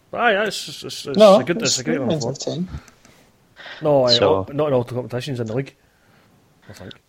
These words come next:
Speaker 2: It'll be eight out of nine in the league then, or, sorry, seven out of
Speaker 3: Aye,
Speaker 2: eight in the
Speaker 3: eight out.
Speaker 2: league.
Speaker 3: Aye.
Speaker 1: Yeah,
Speaker 3: It's
Speaker 1: there's
Speaker 3: good
Speaker 1: a,
Speaker 3: anyway.
Speaker 1: there's a
Speaker 3: It's
Speaker 1: drawback
Speaker 3: all
Speaker 1: at
Speaker 3: good.
Speaker 1: St Johnstone and, uh, does it go back to the la-, then it's back to the last time you beat Cumberland. That's also since you, you lost the Rangers at Ibrox.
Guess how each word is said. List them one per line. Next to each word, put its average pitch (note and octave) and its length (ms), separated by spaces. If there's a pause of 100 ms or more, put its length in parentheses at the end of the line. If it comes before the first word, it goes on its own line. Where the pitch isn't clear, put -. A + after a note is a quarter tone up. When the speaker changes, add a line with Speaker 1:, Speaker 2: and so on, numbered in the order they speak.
(360)
Speaker 2:
It'll C#3 160
be E3 180
eight F3+ 140
out C3 60
of A#2+ 40
nine D#3+ 240
in D#3+ 120
the C#3 60
league B2+ 180
then, B2 220 (120)
or, C3+ 180 (220)
sorry, B2+ 460
seven D3+ 280
out D3 80
of A2 40
Speaker 3:
Aye, G#2 160
Speaker 2:
eight - 20
in G#2 60
the A#2+ 60
Speaker 3:
eight B2 120
out. A2 140
Speaker 2:
league. - 100 (800)
Speaker 3:
Aye. F#2 260 (960)
Speaker 1:
Yeah, C#3 120
Speaker 3:
It's A#2+ 80
Speaker 1:
there's G#2 140
Speaker 3:
good F3 120
Speaker 1:
a, G#2+ 80
Speaker 3:
anyway. G#2 240
Speaker 1:
there's C3 160
a - 40
Speaker 3:
It's A#2 80
Speaker 1:
drawback C3+ 320
Speaker 3:
all B2 60
Speaker 1:
at A#2 80
Speaker 3:
good. A2 80
Speaker 1:
St G#2 160
Johnstone A2 380
and, G2+ 280
uh, F#2+ 200
does F#2 160
it F#2+ 100 (560)
go G#2 100
back G2 220
to G#2 60
the G2+ 80
la-, G2+ 180
then G#2+ 260 (120)
it's G#2 180
back G#2 280
to G2+ 100
the G2+ 160
last G2+ 240
time A2 100
you G2+ 80
beat G#2+ 160 (320)
Cumberland. G#2 340
That's D#3+ 200
also D3 200
since A#2 120
you, G#2+ 180
you A2 120
lost G#2 200
the G2+ 80
Rangers G2+ 260
at G2+ 60
Ibrox. G#2+ 280